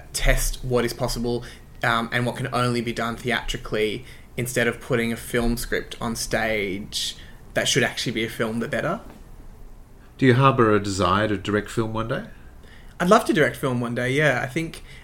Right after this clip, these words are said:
Speaker 1: but I think it would, uh, it would have to be the right project, and I think, uh, you know, I'd, I would love to, you know, look at, you know, maybe doing, like, a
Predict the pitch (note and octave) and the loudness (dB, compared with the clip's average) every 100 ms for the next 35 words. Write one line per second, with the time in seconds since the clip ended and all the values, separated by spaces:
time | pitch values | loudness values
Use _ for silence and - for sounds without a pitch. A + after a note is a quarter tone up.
0 | - D3 C3+ - D#3+ D3+ - C3+ C3+ C3 | 0 4 4 2 -2 -2 -2 2 2 2
1 | C3 - C3 B2+ B2 B2 B2 - C3 B2+ | -6 -8 -2 0 2 0 -4 -2 0 0
2 | B2+ C3 - A#2+ B2 B2 A#2+ A#2 A#2 A#2+ | -2 -6 -6 -2 0 0 0 -4 -4 -2
3 | B2 A#2+ - - - - - - - - | -2 -4 -10 -12 -12 -16 -18 -18 -18 -18
4 | - D3 C#3 A#2+ - - - B2 B2 B2+ | 2 6 8 6 -2 -4 -4 -2 -2 -2
5 | A#2 - A#2+ A#2+ A#2+ A#2+ A#2+ A#2+ A#2 A#2 | -4 -4 -4 -2 -2 -4 -4 -2 0 -2
6 | A#2+ - - B2 A#2 A#2 A#2 - B2 A#2 | -6 -14 -8 -6 0 0 0 0 0 2
7 | A#2+ A#2 A#2 B2 - - B2 B2 B2+ - | 0 0 -2 -4 -6 -6 -2 0 0 -2
8 | B2 A#2+ A#2 A#2 - C#3+ B2 A#2+ A#2+ A2+ | -2 -4 -4 -6 -6 0 2 2 0 0
9 | B2 B2 B2 A#2+ A#2 A#2+ A2+ | 2 2 0 -2 -4 -4 -4